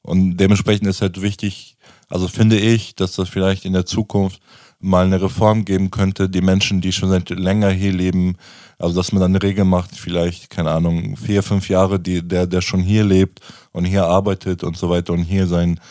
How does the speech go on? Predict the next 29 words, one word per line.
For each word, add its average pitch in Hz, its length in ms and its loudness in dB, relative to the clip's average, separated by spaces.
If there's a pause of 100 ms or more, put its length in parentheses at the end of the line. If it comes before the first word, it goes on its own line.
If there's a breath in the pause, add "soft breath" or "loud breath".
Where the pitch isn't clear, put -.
(420 soft breath)
ja, 87 180 0
sein 92 240 4
Leben 104 260 4
aufgebaut 92 480 0
hat, 90 200 -6
dass 87 180 -4
die 101 240 -2
trotzdem 95 460 -2
auch, 90 280 -2
äh, 95 200 -10 (160)
bei 87 100 2
der 90 80 0
Bundestagswahl 90 720 -2
wählen 98 220 0
dürfen, 90 360 -2
weil 85 300 -2 (300 soft breath)
letztendlich 90 560 -4 (400 loud breath)
die 92 120 -2
Politik 92 600 -2
geht 95 220 -4
sie 92 140 -6
genauso 87 460 4
an, 73 220 -2
obwohl 87 320 0
die 90 420 -2
nicht 95 480 -2
deutschen 92 300 -2
Pass 92 260 -6
haben, 87 320 -2